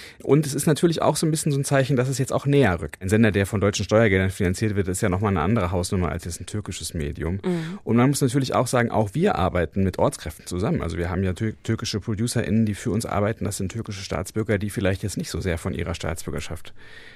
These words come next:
Speaker 1: äh, geschützt sind. Und man muss noch dazu sagen, dieser Fall Ali Can Uludağ fällt auch zusammen mit einem Wechsel auf dem Posten des Justizministers. Das ist jetzt nämlich Akin Gölek. Der war früher Oberstaatsanwalt in, äh, Istanbul, gilt als aggressiv und ist auch derjenige, der,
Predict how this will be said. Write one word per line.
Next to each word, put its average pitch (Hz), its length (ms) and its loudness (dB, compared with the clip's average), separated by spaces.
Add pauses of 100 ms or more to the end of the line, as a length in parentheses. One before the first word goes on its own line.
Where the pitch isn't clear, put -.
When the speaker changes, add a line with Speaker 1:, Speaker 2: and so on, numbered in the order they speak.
(120)
Speaker 1:
äh, 82 240 -2
geschützt - 500 -8
sind. 120 140 2
Und 107 140 -2
man 120 120 2
muss 131 140 4
noch 135 100 0
dazu 131 280 -2
sagen, 123 260 4
dieser 117 220 4
Fall 123 260 0
Ali 107 220 0
Can 117 160 4
Uludağ 117 340 4
fällt 113 260 0
auch 90 120 -4
zusammen 113 380 2
mit 110 120 0
einem 104 300 2
Wechsel - 320 -2
auf 101 200 0
dem 101 140 -2
Posten - 380 -2
des 107 160 -2
Justizministers. 95 920 -4
Das 95 160 -4
ist - 160 -6
jetzt - 180 -4
nämlich 95 220 -2
Akin 92 300 -4
Gölek. 110 400 0 (360)
Der 92 100 -2
war 95 100 2
früher 101 300 4
Oberstaatsanwalt 95 760 0
in, 90 280 0
äh, 87 120 0
Istanbul, 101 640 0
gilt 85 460 -2
als - 160 -2
aggressiv 101 500 -4
und 98 80 -6
ist - 80 -4
auch 98 80 -2
derjenige, 95 460 2
der, 92 260 0